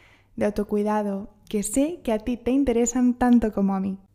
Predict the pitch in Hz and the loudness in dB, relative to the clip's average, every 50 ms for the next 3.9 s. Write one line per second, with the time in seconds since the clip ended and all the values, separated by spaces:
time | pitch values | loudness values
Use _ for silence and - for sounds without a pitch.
0 | _ _ _ _ _ _ _ _ _ _ _ _ _ _ _ _ _ _ - 269 | _ _ _ _ _ _ _ _ _ _ _ _ _ _ _ _ _ _ -2 0
1 | 302 285 294 285 311 330 - 262 - 226 208 202 214 214 214 208 208 214 214 233 | 0 0 0 0 0 -2 -4 -6 -4 -4 -2 0 0 2 2 2 2 2 2 2
2 | 254 254 233 214 208 - - 208 202 - 208 196 202 208 214 214 233 220 214 208 | 2 2 2 0 -2 -2 -2 -2 -2 0 0 0 2 2 2 2 2 0 0 -2
3 | - - 208 - - - 196 196 190 190 180 196 214 208 - - - | -2 -4 -6 -4 -4 -2 -2 -2 -2 -2 -4 -6 -8 -10 -12 -16 -20